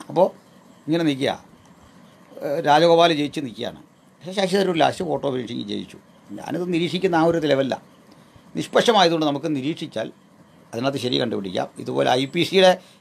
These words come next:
രാഷ്ട്രീയത്തിൽ ജയിക്കുന്നവരെ പറയാൻ അതിലും പാടാ, അത് ഞാൻ പറഞ്ഞിട്ടുണ്ട്, ജയിക്കുന്നതിന് മുമ്പേ പറഞ്ഞിട്ട് പോന്നിട്ടുണ്ട്. എന്ന് പറഞ്ഞ പോലെ നമുക്കിത് നി-, നിരീക്ഷണം നടത്താം.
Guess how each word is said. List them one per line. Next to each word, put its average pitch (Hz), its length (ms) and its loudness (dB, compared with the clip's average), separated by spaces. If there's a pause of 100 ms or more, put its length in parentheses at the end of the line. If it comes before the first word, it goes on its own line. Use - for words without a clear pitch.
രാഷ്ട്രീയത്തിൽ 190 460 2
ജയിക്കുന്നവരെ 165 520 -2
പറയാൻ 156 300 0
അതിലും 165 240 -4
പാടാ, 143 240 2
അത് 143 160 0
ഞാൻ 160 160 2
പറഞ്ഞിട്ടുണ്ട്, 139 400 -4 (640)
ജയിക്കുന്നതിന് 170 360 2
മുമ്പേ 170 240 4
പറഞ്ഞിട്ട് 151 320 2
പോന്നിട്ടുണ്ട്. 135 420 -6 (480)
എന്ന് 156 160 -2
പറഞ്ഞ 160 180 0
പോലെ 139 140 2 (520)
നമുക്കിത് 147 360 -2
നി-, 196 120 -2 (100)
നിരീക്ഷണം 180 340 0
നടത്താം. 170 240 0